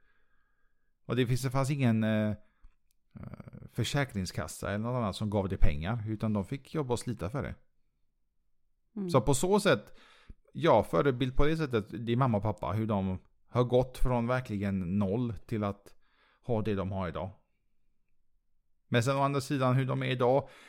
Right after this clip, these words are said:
Speaker 1: till exempel pengamässigt, det är jag inte så avundsjuk på, för att de är väldigt, jag förstår, jag förstår dem, att de är väldigt, de håller hårt i pengarna.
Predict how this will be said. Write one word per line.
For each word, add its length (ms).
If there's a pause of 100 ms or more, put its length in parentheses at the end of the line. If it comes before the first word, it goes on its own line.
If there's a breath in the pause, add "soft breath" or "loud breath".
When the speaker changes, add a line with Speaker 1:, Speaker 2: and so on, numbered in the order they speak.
(200 loud breath)
Speaker 1:
till 20
exempel 340
pengamässigt, 720
det 60
är 20
jag 100
inte 160
så 100
avundsjuk 360
på, 140
för 100
att 60
de 140
är 40
väldigt, 580 (240)
jag 180
förstår, 500
jag 180
förstår 500
dem, 160
att 180
de 160
är 180
väldigt, 300
de 140
håller 380
hårt 260
i 40
pengarna. 440